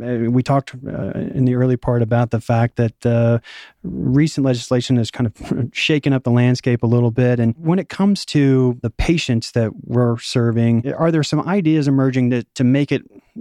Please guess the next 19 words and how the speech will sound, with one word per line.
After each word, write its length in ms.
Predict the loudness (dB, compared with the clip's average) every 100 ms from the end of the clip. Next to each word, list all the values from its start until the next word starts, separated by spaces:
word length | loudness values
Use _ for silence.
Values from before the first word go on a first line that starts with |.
| -4
a 60 | 0
little 180 | 0
easier 320 | 2 0 0 0
for 180 | 0
them 180 | 0 2
to 80 | 2
navigate 500 | 2 2 0 0 0
or 100 | 0
interpret, 720 | -2 -2 -2 0 0 -2 -2
breaking 400 | 0 0 2 0
down 540 | 2 2 2 2 0 0
what 180 | -2
they're 100 | -2
looking 440 | 0 0 0 0 0
at 160 | 0
when 160 | 0 0
they're 100 | 2
looking 360 | 0 0 0 0
at 180 | -2